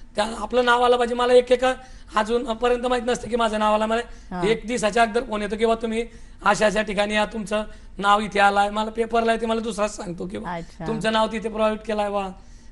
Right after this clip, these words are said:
Speaker 1: तर म्हणजे माझ्या कामाची पावती म्हणून
Speaker 2: हम्म,
Speaker 1: मग
Speaker 2: हम्म.
Speaker 1: कृषी विभाग, अ, के-, केंद्र सरकारचे जे केव्हीके आहे त्यांनी जास्तीत जास्त माझ्या कामाचा प्रसार केला,
Speaker 2: वा.
Speaker 1: त्यामुळे मला आज तो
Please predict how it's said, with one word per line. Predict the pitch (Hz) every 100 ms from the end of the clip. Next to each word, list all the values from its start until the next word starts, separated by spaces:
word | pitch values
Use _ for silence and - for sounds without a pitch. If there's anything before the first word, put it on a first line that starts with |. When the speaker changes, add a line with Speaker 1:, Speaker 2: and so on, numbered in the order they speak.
| -
Speaker 1:
तर | 226
म्हणजे | 214 233 247 - - -
माझ्या | 202 233
कामाची | 220 220 226 247
पावती | 240 233
म्हणून | 240 214 208
Speaker 2:
हम्म, | - - 185 175
Speaker 1:
मग | 190
Speaker 2:
हम्म. | 180
Speaker 1:
कृषी | 220 -
विभाग, | 226 208 202 202 - - - - 185
अ, | 190
के-, | 180 208 196
केंद्र | 175 220 233
सरकारचे | 214 190 202 196 214
जे | 214
केव्हीके | 202 220 202 190 208
आहे | 185 180 - - -
त्यांनी | 208 226
जास्तीत | 226 240 - 202
जास्त | 226 - 220
माझ्या | 208 214
कामाचा | 220 214 208
प्रसार | 214 220 185 196
केला, | 208 190 160 - 185
Speaker 2:
वा. | 170
Speaker 1:
त्यामुळे | 208 214 220
मला | 214
आज | 214 208
तो | 226 254